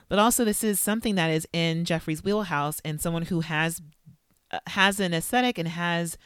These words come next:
um, uh, uh, how do you call it? Like a motif. Like, I would call it a motif rather than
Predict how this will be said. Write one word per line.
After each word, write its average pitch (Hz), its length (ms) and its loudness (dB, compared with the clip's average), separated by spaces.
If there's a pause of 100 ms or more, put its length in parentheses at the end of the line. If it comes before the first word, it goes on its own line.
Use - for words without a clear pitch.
(560)
um, 143 520 0 (600)
uh, 139 720 -2 (600)
uh, 180 100 -6
how 185 300 -6
do 240 60 0
you 262 100 -2
call 208 260 2
it? 143 80 4
Like 170 160 2
a 170 60 2
motif. 160 600 0
Like, 180 140 2
I 208 40 6
would 202 100 2
call 196 180 2
it 180 80 2
a 170 40 -4
motif 143 540 -6
rather 143 220 -2
than 135 420 -8